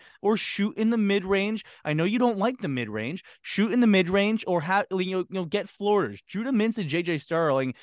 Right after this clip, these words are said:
have great floaters when they get into the lane. They are not standstill shooters. Judah can develop into one because he's Judah Mintz, and he looked very well.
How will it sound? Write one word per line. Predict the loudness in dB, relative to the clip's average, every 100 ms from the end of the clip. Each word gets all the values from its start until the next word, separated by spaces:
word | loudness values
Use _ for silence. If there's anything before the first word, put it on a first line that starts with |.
| -18 -4
have | -4 -2
great | 4 4 4
floaters | -6 0 4 6 6 2
when | -2
they | -4
get | -2 -4 -4
into | -8 -4
the | -2
lane. | 0 -2 -6 -18 _ _
They | 2
are | 4
not | 4 2 2 0 _ _
standstill | -12 -2 0 0 0 -2
shooters. | 0 -2 -2 -4 -10
Judah | -2 -2 0
can | 0
develop | 2 4 2 2
into | 0 0
one | -2 -2
because | -4 -6 -8 -4
he's | -6
Judah | -6 0 0 2
Mintz, | 0 -2 -4 -8
and | -4 -2
he | 0
looked | 2 2 4
very | 4 6
well. | 4 4 2